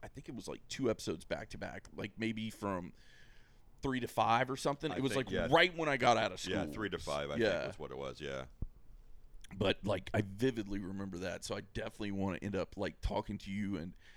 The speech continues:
Speaker 1: and getting more stories of the store out. But d-, were they doing those ads when you were working there?
Speaker 2: No.
Speaker 1: Okay.
Speaker 2: No. Um,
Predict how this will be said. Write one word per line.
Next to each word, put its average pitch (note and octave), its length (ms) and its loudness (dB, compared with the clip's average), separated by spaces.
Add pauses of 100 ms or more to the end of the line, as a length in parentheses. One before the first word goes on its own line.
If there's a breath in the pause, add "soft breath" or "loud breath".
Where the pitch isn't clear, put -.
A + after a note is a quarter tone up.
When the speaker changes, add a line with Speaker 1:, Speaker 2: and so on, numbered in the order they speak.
(140 loud breath)
Speaker 1:
and G#2+ 220 -2
getting G#2 280 -2
more G2 200 -4
stories G#2 600 -2
of F#2+ 180 -2
the F#2 60 -4
store G#2+ 460 -2
out. E2 300 -4
But G#2 200 -2 (360 loud breath)
d-, - 100 -12 (500)
were B2+ 140 2
they F3 180 -2
doing G#3 300 -2
those G3 200 -2
ads F3+ 320 -6
when F#3+ 140 -6
you G3+ 120 -4
were F#3 100 -4
working F3+ 360 -6
there? D4 300 -2 (180 loud breath)
Speaker 2:
No. F2 360 -6 (340)
Speaker 1:
Okay. G2+ 280 0 (380)
Speaker 2:
No. D2+ 60 -6
Um, C2 420 -10